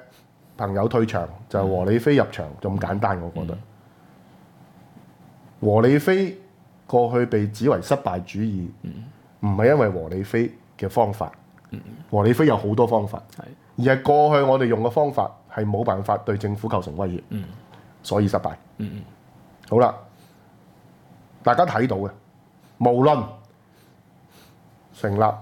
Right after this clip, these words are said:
Speaker 1: 獨立委員會調查與否，
Speaker 2: 係。
Speaker 1: 我哋日後將會面對呢個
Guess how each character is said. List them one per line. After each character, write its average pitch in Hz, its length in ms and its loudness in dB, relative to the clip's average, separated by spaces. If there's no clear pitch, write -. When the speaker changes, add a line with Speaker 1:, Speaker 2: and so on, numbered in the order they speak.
Speaker 1:
獨 117 120 0
立 107 60 -4
委 120 120 2
員 98 160 0
會 101 120 -2
調 90 180 -6
查 82 180 -8
與 85 160 -6
否， 82 220 -8
Speaker 2:
係。 113 100 -10
Speaker 1:
我 139 180 4
哋 120 280 2
日 123 80 0
後 110 200 0
將 165 380 2
會 117 120 0
面 101 260 -2
對 95 240 -4
呢 135 140 2
個 107 280 0